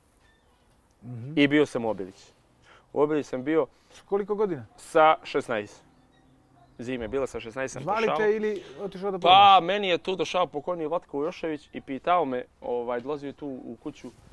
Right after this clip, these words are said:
Speaker 1: Mhm.
Speaker 2: kod nas sa stricem njegovim, e, sa Cetinja, e, Željkovim. Arkanovim je dolazio tu i oni su radili ka skauti, da kažem. Bili ti pošao, bili, bili smo tada ja i Čađo da idemo.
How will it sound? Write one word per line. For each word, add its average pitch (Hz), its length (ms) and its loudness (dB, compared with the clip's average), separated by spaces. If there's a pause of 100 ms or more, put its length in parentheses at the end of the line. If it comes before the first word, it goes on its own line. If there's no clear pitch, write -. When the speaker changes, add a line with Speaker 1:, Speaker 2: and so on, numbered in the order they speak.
Speaker 1:
Mhm. 165 280 -4
Speaker 2:
kod 131 220 -6
nas 147 180 -4
sa 127 420 -2 (140)
stricem 143 460 -10
njegovim, 123 380 -6
e, - 460 -20 (580)
sa - 160 -14
Cetinja, 127 440 -10
e, 117 100 -8 (240)
Željkovim. 110 460 -2 (960)
Arkanovim 113 560 -6
je 110 60 -10
dolazio 117 320 -8
tu 165 280 -6
i 170 140 -8 (440)
oni 127 160 -4
su 139 120 -6
radili 135 200 2
ka 131 160 2
skauti, 120 360 2
da 107 100 -8
kažem. 101 300 -14 (1040)
Bili 143 260 0
ti 127 280 -8 (140)
pošao, 147 360 -2
bili, 147 160 -6
bili 160 140 -2
smo 151 220 -4
tada 156 220 0
ja 151 140 6
i 143 60 2
Čađo 123 340 2 (680)
da 110 100 -10
idemo. 147 400 -2